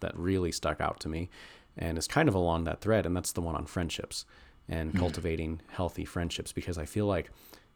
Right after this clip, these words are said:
Speaker 1: I, I'm so happy you put that in your book, <laughs> number one, because that is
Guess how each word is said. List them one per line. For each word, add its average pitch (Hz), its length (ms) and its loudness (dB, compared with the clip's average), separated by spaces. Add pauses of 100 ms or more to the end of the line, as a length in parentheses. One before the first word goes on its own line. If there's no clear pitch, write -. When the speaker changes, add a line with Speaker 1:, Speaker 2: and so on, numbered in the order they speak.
(240)
Speaker 1:
I, 95 100 0
I'm 92 120 -2
so 104 180 6
happy 95 260 4
you 82 60 -2
put 92 180 -2
that 87 120 -2
in 85 60 0
your 78 120 -4
book, 85 300 2
<laughs> - 0 -
number 90 200 2
one, 90 360 2
because 87 280 -2
that 98 300 2
is 87 400 2